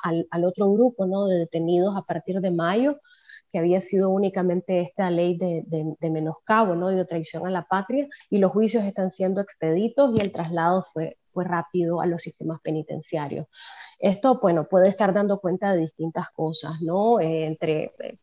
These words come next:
por un lado, ¿verdad? Eh, es decir, el, la Dirección de Auxilio Judicial está, pues, colapsada, ¿verdad? Hay muchísima gente que, que está ahí, y sobre todo creo yo que no quieren romper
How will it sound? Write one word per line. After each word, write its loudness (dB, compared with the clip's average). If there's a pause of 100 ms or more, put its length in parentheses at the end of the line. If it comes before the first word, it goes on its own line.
por -2
un 2
lado, 4
¿verdad? 0
Eh, -6
es -10
decir, -4
el, -4
la 2
Dirección -2
de 0
Auxilio -2
Judicial -2
está, 0 (140)
pues, -6
colapsada, -2
¿verdad? -4
Hay -4 (360)
muchísima -2
gente -2
que, -6
que -10
está -8
ahí, 0
y 0
sobre 0
todo 0
creo -2
yo 0
que -6
no -4
quieren 2
romper -2